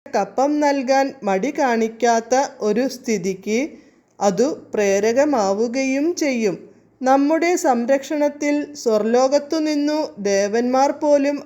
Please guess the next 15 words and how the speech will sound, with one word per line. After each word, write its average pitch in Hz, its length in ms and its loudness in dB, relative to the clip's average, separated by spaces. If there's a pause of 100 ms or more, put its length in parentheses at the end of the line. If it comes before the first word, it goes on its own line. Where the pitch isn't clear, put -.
അങ്ങയെ 208 680 -2
ആദരിക്കും. 233 920 -2 (400)
പ്രിയപ്പെട്ട 226 540 0
മുത്തച്ഛ, 240 560 0 (680)
അന്തരിച്ച 302 640 0 (280)
അമ്മാവനായ 311 1040 2 (120)
കംസനെക്കുറിച്ചുള്ള 247 1300 0
ഭയം 208 420 0
മൂലം 269 460 4 (420)
യദു, 220 680 -2
വൃഷ്ണി, 226 680 0 (120)
അന്ധക, 226 720 0 (140)
മധു, 208 540 -2 (400)
ദശാർഹ, 226 880 2 (480)
കുകുര 294 640 2